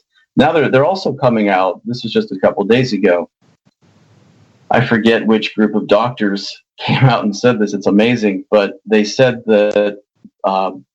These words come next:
memes or memes that make fun or ridicule people with obesity is actually contributing to people getting fatter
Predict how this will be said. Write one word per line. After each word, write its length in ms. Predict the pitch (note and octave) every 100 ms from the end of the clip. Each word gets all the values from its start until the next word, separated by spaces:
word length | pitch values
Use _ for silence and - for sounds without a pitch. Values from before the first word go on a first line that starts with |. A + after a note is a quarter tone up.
| _ -
memes 680 | A#2 C3+ D3+ B2 A2+ - -
or 80 | G2
memes 420 | A2 A#2 A2 -
that 260 | A2 G#2 G2+ _ _ _ _ _ _ _ _ _ _ -
make 320 | A#2 C3 B2+
fun 380 | - C#3+ C3+ A#2+
or 160 | - G2+
ridicule 720 | C3 C#3+ C#3 A2 G2 F2+ -
people 540 | - C#3 A2 G2+ F#2 -
with 240 | G#2 G#2
obesity 800 | F#2+ A#2 - - G#2 F#2 E2+ - _ _ -
is 140 | G#2+
actually 440 | - A#2+ C3 B2 G#2+
contributing 880 | - G#2 - D3+ C#3 A2 G2 F2+ - _
to 420 | - A#2 G2+ G2+ - _ -
people 520 | C#3 C#3 A#2 G#2 -
getting 440 | G#2 G#2+ G2 F#2+ - -
fatter 440 | A2 F#2+ E2 D2